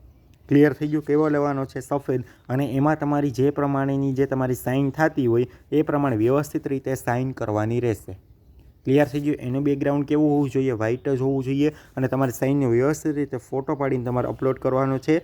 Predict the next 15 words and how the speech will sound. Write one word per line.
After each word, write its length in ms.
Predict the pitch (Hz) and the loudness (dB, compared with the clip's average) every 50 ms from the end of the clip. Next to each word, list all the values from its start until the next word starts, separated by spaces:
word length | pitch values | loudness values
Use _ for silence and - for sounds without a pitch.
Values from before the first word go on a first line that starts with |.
| - - - - - | -4 -20 -20 -10 -4
અને 260 | 131 131 131 123 120 | -2 0 2 2 0
તમારે 320 | - - 131 139 139 135 | 0 0 0 0 0 0
કેટલી? 280 | 139 - 160 160 151 131 | 0 -2 -4 -4 -4 -6
ચારથી 480 | - - 123 127 139 143 - - 156 143 | -4 -2 0 0 0 -2 -4 -6 -6 -4
લઈને 260 | 135 135 131 131 120 | -2 -2 -2 -2 -4
ત્રીસ 360 | - - 139 143 156 151 - - - _ - - _ _ - | -4 -2 0 2 2 0 -2 -16 -20 _ -20 -20 _ _ 2
કે 120 | 151 156 | 2 2
બી 200 | 151 127 104 101 - - - - - - - - _ _ - _ _ _ _ - | 4 2 -2 -4 -6 -10 -20 -20 -20 -20 -20 -20 _ _ -20 _ _ _ _ -8
એટલા 280 | 131 131 - 156 160 151 | -8 -6 -2 0 0 0
સુધીનું 340 | 147 - 143 131 135 135 127 | 0 -2 -4 -2 -2 -4 -4
તમારે 340 | 131 127 127 123 120 120 113 | -4 -4 -4 -4 -4 -4 -6
છે 200 | - - 135 127 | -6 -6 -6 -4
એ 100 | 113 113 | -4 -4
અપલોડ 300 | 110 104 - 120 117 - | -6 -4 -4 -6 -6 -6
કરવાનું 520 | - - 101 98 101 104 104 117 139 147 | -6 -8 -6 -4 -2 -2 -2 -4 -6 -8